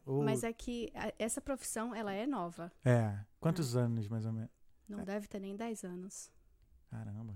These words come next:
Speaker 1: cara.
Speaker 2: A, o lugar que eu fiz o meu curso,
Speaker 1: Aham.
Speaker 2: eles, eles, até hoje, eu acho que eles tiveram só mil e pouquinhos alunos.
Speaker 1: Caramba. É porque, né, é, é, as mães só aprendem mesmo de-, com o primeiro filho, né?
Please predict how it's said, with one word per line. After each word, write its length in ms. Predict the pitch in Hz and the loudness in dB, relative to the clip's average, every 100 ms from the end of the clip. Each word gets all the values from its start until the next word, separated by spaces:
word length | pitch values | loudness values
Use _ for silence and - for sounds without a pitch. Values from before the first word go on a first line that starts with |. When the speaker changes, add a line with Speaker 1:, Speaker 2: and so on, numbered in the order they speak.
| 87 | -10
Speaker 1:
cara. 160 | 95 87 - _ - - _ - | -12 -12 -16 _ -20 -20 _ -8
Speaker 2:
A, 380 | 196 196 185 - | -4 -2 -4 -4
o 60 | 202 | -4
lugar 400 | 190 196 208 247 | -2 0 0 0
que 100 | 262 | -4
eu 40 | |
fiz 280 | - 220 196 | -2 -6 -4
o 40 | |
meu 160 | 196 185 | -4 -6
curso, 500 | - 226 - 90 107 | -2 0 2 2 2
Speaker 1:
Aham. 160 | 120 143 | 0 -2
Speaker 2:
eles, 420 | 208 196 202 202 - | -4 -4 -4 -6 -4
eles, 520 | 196 196 202 196 - | -4 -2 -6 -8 -6
até 340 | 202 196 220 226 | -6 -4 -2 -2
hoje, 360 | 208 233 262 | 0 -2 -2
eu 100 | 226 214 | -2 -2
acho 180 | 214 | -4
que 80 | - | -6
eles 180 | 220 - | -8 -8
tiveram 380 | 208 214 214 214 | -6 -4 -4 -6
só 280 | - 214 214 | -4 -4 -4
mil 640 | 202 202 208 233 262 262 | -6 -4 -4 -2 -2 -2
e 100 | 240 | -4
pouquinhos 540 | - 226 - 208 190 190 | -4 -6 -4 -6 -2 -2
alunos. 520 | 185 170 175 240 262 | -2 -2 -4 -8 -10
Speaker 1:
Caramba. 160 | 226 180 - _ _ _ _ - - _ _ _ _ _ - - - - | -10 -12 -14 _ _ _ _ -20 -20 _ _ _ _ _ -20 -20 -20 -8
É 60 | 339 | -8
porque, 240 | - 269 | -2 0
né, 120 | 262 | 2
é, 1000 | 233 208 190 180 175 170 175 156 147 139 | 4 6 6 6 4 2 2 2 2 2
é, 40 | 143 | 2
as 80 | 139 | 2
mães 220 | 170 208 | 2 4
só 100 | 220 | 4
aprendem 340 | 202 202 214 | 4 2 2
mesmo 260 | 190 185 175 | 2 2 2
de-, 120 | 175 | 0
com 360 | 175 156 151 185 | -2 -8 0 6
o 20 | |
primeiro 260 | 185 190 254 | 8 6 4
filho, 220 | 180 123 | 2 2
né? 160 | 120 | -2